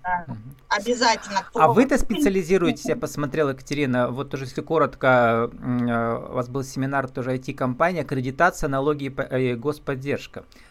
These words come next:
Speaker 2: Про ай ти-компании, особенно связанные там и с госфинансированием или частичным, это тоже все так, все мутновато часто бывает, да?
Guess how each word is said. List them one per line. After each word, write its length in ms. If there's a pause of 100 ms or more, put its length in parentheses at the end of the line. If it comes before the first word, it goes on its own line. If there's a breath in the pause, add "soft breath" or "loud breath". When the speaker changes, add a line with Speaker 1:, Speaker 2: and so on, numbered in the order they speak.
(120 soft breath)
Speaker 2:
Про 160
ай 140
ти-компании, 920
особенно 420
связанные 580
там 380 (480 soft breath)
и 140
с 100
госфинансированием 1120
или 100
частичным, 720
это 140
тоже 300
все 580 (300)
так, 240
все 300
мутновато 640
часто 400
бывает, 420
да? 200